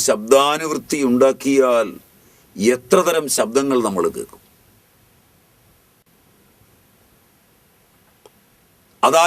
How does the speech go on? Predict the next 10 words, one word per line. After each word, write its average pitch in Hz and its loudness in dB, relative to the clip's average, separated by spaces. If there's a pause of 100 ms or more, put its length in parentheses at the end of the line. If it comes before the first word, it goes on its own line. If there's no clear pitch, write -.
(100)
ജലത്തിൻ്റെ 170 2
തന്മാത്രകളെ 165 0
എങ്ങനെ 120 -4
ബാധിക്കും? 82 -4 (300)
ഇതുപോലെ 190 6 (100)
നമ്മുടെ 175 2 (140)
ശരീര 151 2 (140)
തന്മാത്രകളെ 151 0 (2250)
ശബ്ദം 156 2 (100)
എങ്ങനെയെല്ലാം 180 2